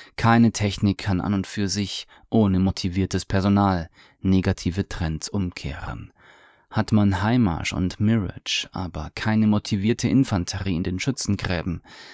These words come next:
wird kein Erfolg möglich sein. Gerade darin besteht das Hauptproblem des ukrainischen Militärs, in der Zunahme des Anteils an unmotiviertem Personal,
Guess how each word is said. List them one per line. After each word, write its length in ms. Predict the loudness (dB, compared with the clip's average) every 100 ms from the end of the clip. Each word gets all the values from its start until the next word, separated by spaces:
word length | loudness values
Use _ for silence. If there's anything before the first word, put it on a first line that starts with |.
| -4
wird 180 | -4 -2
kein 240 | -4 -4
Erfolg 540 | -4 -4 -4 -4 -4 -2
möglich 340 | -2 -2 -8
sein. 300 | -6 -6 -8 -14 _ _ _ _ _ _ -20 -20 -20 -6
Gerade 400 | 2 4 6 4
darin 460 | 4 4 4 4 2
besteht 400 | 0 0 0 2
das 200 | 0 0
Hauptproblem 720 | -2 -2 -2 -2 0 0 0
des 160 | -2
ukrainischen 640 | -4 -4 -2 0 0 0 0
Militärs, 680 | 0 0 -2 0 0 -2 -8 -18 -20 -8
in 100 | -2
der 160 | -2 -2
Zunahme 540 | 4 6 6 6 4
des 160 | 0 0
Anteils 600 | 0 0 2 0 0 0
an 200 | -2 0
unmotiviertem 760 | 4 4 2 0 0 2 0
Personal, 640 | 0 0 0 0 0 -2